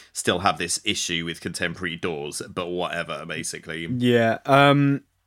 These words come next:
Speaker 2: no support for midi polyphonic expression, which is the new protocol that we were talking about
Speaker 1: Oh,
Speaker 2: last
Speaker 1: but
Speaker 2: time.
Speaker 1: everyone uses it all the time.
Speaker 2: Yeah, it's just strange that it got. Maybe it's because it was been so recently adopted that they're, they'd already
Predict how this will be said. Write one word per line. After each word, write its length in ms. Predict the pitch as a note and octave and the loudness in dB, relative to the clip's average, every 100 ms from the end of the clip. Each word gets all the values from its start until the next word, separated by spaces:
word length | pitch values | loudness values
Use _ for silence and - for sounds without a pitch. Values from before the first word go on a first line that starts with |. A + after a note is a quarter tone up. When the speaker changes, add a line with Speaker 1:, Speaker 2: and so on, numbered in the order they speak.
| - - _ _ | -20 -20 _ _
Speaker 2:
no 680 | D#3 D3+ D#3 D#3+ E3 E3 D#3 | 2 6 8 8 10 8 8
support 480 | - - D3+ C#3+ A#2 | 4 2 6 6 6
for 500 | - B2+ B2 A#2+ A#2+ | 0 6 8 8 6
midi 240 | D3+ E3 | 4 2
polyphonic 520 | D#3 E3+ D#3 E3+ D3+ | 4 6 6 6 2
expression, 580 | C3+ - D#3+ D3+ - D#3 C#3 | 0 0 6 6 6 0 2
which 280 | C3+ C3 | 0 0
is 180 | C3+ A#2+ | 0 0
the 100 | A#2 | 2
new 160 | B2+ C3 | 4 4
protocol 460 | C3 B2+ - C3 B2 | 4 2 2 0 0
that 80 | |
we 120 | A#2 A#2 | 0 0
were 100 | A#2 | 0
talking 340 | C3+ B2+ B2+ | 0 0 0
about 220 | A#2 A#2 | 0 2
Speaker 1:
Oh, 40 | A#3+ | 4
Speaker 2:
last 100 | B3+ | 4
Speaker 1:
but 80 | - | 6
Speaker 2:
time. 140 | C4+ | 6
Speaker 1:
everyone 320 | C#4 C4+ C#4 C4+ | 6 4 4 4
uses 440 | C#4+ F4+ F#4 D#4+ | 4 4 2 2
it 80 | F#3 F3+ | 2 4
all 200 | G3+ G#3+ | 4 2
the 80 | |
time. 580 | A#3+ B3+ D4+ G#4 G#3 G#2+ | 0 2 4 4 4 6
Speaker 2:
Yeah, 160 | F#3 G#3 | 8 10
it's 160 | F3 - | 8 4
just 140 | F3+ | 0
strange 380 | - A3+ G#3+ F3+ | 6 8 8 6
that 120 | F#3 | 4
it 120 | E3 D3+ | 4 6
got. 220 | F3 D3+ | 4 6
Maybe 380 | G3 G#3 G3 F3+ - | 6 6 4 2 0
it's 200 | D3+ - | -2 2
because 340 | E3 E3+ D#3+ | 0 4 4
it 80 | D#3 | 4
was 420 | C#3+ - - - - - | 0 -2 -6 -8 -12 4
been 280 | D#3 D3 C#3+ | 8 8 6
so 140 | D3+ | 6
recently 580 | C#3+ C#3 D3 - C3 C3+ | 6 8 6 4 2 4
adopted 640 | B2 A#2+ B2+ - B2+ A2+ | 6 8 6 6 0 0
that 200 | B2 A2 | -2 -2
they're, 240 | - B2 B2 | 2 4 2
they'd 240 | A2+ B2 | 2 4
already 340 | C3+ C3+ A#2+ | 6 4 2